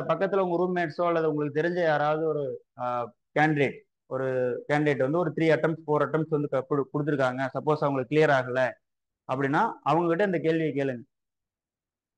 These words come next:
அல்லது clear ஆனவங்க கிட்ட, ஒரு மூணு நாலு அட்டெம்ப்ட்க்கு அப்புறம் clear ஆனவங்க கிட்ட இந்த கேள்வியை கேளுங்க. ஓகேவா? So ஏற்கனவே complete பண்ணிருக்கீங்களா, Complete பண்ணுனா என்ன ஆகும், பண்ணலன்னா என்ன ஆகும் அப்படின்னா அவங்களும் இதே suggestion தான் சொல்லுவாங்க.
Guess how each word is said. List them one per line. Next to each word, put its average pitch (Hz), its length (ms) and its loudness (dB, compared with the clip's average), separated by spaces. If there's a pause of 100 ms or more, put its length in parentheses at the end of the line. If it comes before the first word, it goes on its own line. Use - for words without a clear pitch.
(340)
அல்லது 196 540 2
clear 196 300 6
ஆனவங்க 175 300 2
கிட்ட, 147 220 2
ஒரு 147 160 2
மூணு 170 160 -2
நாலு 156 180 2
அட்டெம்ப்ட்க்கு 170 360 -2
அப்புறம் 160 260 -2
clear 170 240 2
ஆனவங்க 147 220 0
கிட்ட 151 160 -2
இந்த 165 140 -2
கேள்வியை 147 320 0
கேளுங்க. 127 280 -4 (500)
ஓகேவா? 135 320 2 (200)
So 143 60 -2 (100)
ஏற்கனவே 131 340 2
complete 151 320 0
பண்ணிருக்கீங்களா, 131 500 0 (220)
Complete 156 320 0
பண்ணுனா 165 460 2
என்ன 151 200 0
ஆகும், 180 280 0 (100)
பண்ணலன்னா 156 360 0
என்ன 147 180 -2
ஆகும் 139 200 -2
அப்படின்னா 135 340 -2
அவங்களும் 185 340 0
இதே 160 140 -2
suggestion 135 440 -6
தான் 139 80 -2
சொல்லுவாங்க. 127 320 0